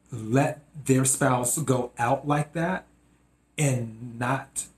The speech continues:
be worried. But also it takes another level of security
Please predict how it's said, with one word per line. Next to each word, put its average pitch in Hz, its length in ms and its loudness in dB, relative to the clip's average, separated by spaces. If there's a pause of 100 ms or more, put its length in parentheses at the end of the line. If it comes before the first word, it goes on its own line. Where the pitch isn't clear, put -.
(160)
be 139 180 6
worried. 143 560 2 (1200)
But 147 240 0
also 175 460 2
it 135 100 -2
takes 135 400 0 (200)
another 143 800 2
level 127 400 2
of 120 60 0
security 107 720 -4